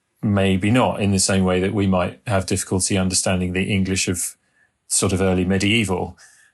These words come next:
But those key features of that myth of state, two lands, one ruler, we eventually come to call him the pharaoh, the monarch, whose power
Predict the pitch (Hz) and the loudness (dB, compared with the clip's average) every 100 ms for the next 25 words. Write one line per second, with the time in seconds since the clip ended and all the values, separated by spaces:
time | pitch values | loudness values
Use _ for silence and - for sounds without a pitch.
0 | _ 123 101 123 120 113 - - 160 165 | _ -2 2 2 2 2 -2 -4 -2 0
1 | 151 - 151 131 - 101 92 95 - - | 0 0 0 -2 -2 -2 -2 -2 -4 -8
2 | _ 131 127 151 151 135 147 131 104 - | _ 0 4 2 2 0 2 0 0 0
3 | 135 90 90 - - - _ _ _ - | 0 0 -2 -6 -8 -12 _ _ _ 0
4 | 131 120 101 98 101 117 - - _ - | 2 4 4 2 2 0 -4 -6 _ -2
5 | 107 123 135 127 113 98 90 90 135 - | 2 4 4 2 2 2 2 0 -2 -8
6 | _ _ _ - 101 95 113 113 123 - | _ _ _ -2 -2 0 0 0 0 -2
7 | 101 104 95 104 98 92 92 - 90 85 | 0 0 0 0 0 0 0 0 0 0
8 | 85 104 104 98 104 92 92 - - - | -2 -2 -2 0 0 0 -2 -4 -12 -14
9 | - - - _ _ - 104 104 104 101 | -20 -20 -20 _ _ -2 0 2 2 2
10 | 98 98 104 101 95 - - - - _ | 2 2 2 2 2 0 -4 -14 -20 _
11 | - - 143 147 135 123 117 123 127 | -6 -2 2 2 4 4 2 2 -2